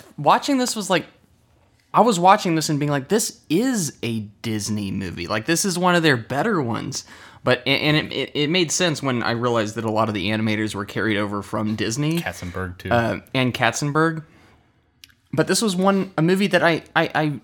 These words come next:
Speaker 1: was vaguely aware of, but didn't give much attention to because it was like,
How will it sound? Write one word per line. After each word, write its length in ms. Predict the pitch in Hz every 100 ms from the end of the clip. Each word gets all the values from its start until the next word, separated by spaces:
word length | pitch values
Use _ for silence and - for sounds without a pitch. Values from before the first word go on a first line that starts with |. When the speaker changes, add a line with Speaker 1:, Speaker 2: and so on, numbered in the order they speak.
| _ _ -
Speaker 1:
was 200 | 156 127
vaguely 560 | 123 147 180 180 180
aware 400 | 175 123 127 123
of, 320 | 120 117 117 - - - - - _ _
but 320 | 135 - - _ _ -
didn't 280 | 123 165 131
give 180 | 147 131
much 240 | 127 -
attention 420 | 123 127 120 123
to 180 | 113 123
because 320 | 113 110 123
it 100 | 113
was 180 | 98 110
like, 220 | 113 113